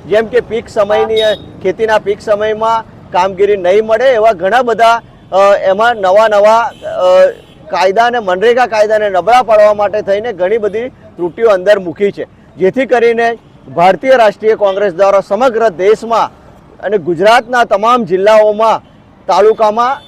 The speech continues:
દરેક, અ, તાલુકા મથકે મનરેગા કાયદાને પરત એને નામ આપવામાં આવે અને મનરેગા કાયદાને સાચો હિતો જળવાય તે માટે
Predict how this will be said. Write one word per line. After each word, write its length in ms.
દરેક, 320
અ, 260
તાલુકા 380
મથકે 540
મનરેગા 440
કાયદાને 1040
પરત 340
એને 240
નામ 280
આપવામાં 520
આવે 180
અને 180
મનરેગા 540
કાયદાને 580
સાચો 320
હિતો 340
જળવાય 440
તે 200
માટે 320